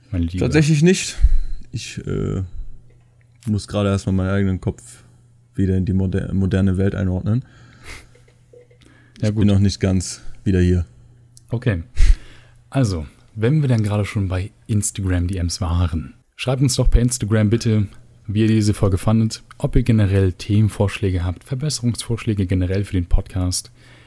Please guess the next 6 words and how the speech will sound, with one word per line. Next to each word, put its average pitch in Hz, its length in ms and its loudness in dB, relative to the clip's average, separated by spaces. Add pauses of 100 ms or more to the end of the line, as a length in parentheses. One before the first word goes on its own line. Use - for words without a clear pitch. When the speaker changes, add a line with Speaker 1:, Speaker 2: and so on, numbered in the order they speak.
(200)
Speaker 1:
Und, 123 500 2
ähm, 107 320 -10 (920)
naja, 127 260 -2 (640)
schaut 135 280 -2
unsere 113 360 2 (680)
ganzen 110 560 -2